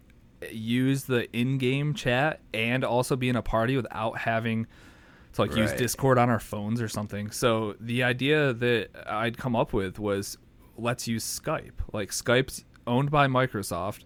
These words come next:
Speaker 2: Yeah.
Speaker 1: It, you, there's a Skype app on the Xbox. So w-, we had five of us in a Skype party, which you can close, like, you can be playing a game and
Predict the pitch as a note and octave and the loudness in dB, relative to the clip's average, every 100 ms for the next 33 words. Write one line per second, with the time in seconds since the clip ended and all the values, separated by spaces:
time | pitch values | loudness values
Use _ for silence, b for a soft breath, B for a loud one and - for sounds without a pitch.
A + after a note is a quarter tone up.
0 | B B - E2 A2 - - A2 A#2+ A#2 | B B -6 -2 -2 -4 -6 -2 -2 0
1 | B2 A#2+ - - C3+ - A#2 B2+ - A2+ | -2 -2 -2 2 2 2 0 0 0 0
2 | D#3 A#2+ G#2 - - D#2+ D#2 - - - | 2 2 -2 -4 -4 -4 -4 -10 -12 -2
3 | A#2+ A2+ G#2 - A2+ A2+ A2+ A#2+ D3+ - | 0 2 -2 -8 -12 -6 -2 2 2 0
4 | A#2 B2 D3+ C#3+ B2+ - C#3 - - C3 | -2 0 0 0 0 0 -2 -2 0 0
5 | - - G2+ G2+ G2+ B B B B A#2 | 2 -2 -2 -4 -8 B B B B 0
6 | A2 B2 A#2+ A#2+ - - B2 C#3 D3 A#2+ | 2 0 -2 -2 -2 2 6 8 6 2
7 | - - A#2 C#3 D3+ D#3 - F3 E3+ B2+ | -4 -4 -2 0 0 0 0 0 2 2
8 | C3+ A2+ G#2+ A2 G#2 | 2 0 0 0 -2